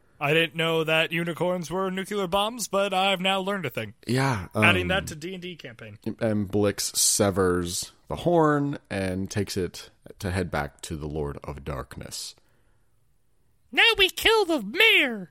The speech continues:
Speaker 1: and now we succeed.
Speaker 2: Yes, where they find out that they need to kill the one remaining unicorn in the area to plunge the world into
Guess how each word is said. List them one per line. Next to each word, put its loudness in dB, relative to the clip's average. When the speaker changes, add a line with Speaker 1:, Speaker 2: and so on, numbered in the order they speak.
Speaker 1:
and -4
now 4
we 0
succeed. -2
Speaker 2:
Yes, -2
where 6
they 2
find 2
out 0
that -2
they -2
need 0
to -6
kill 0
the -6
one 4
remaining 2
unicorn 0
in -2
the -2
area -2
to -6
plunge 0
the 0
world -2
into -12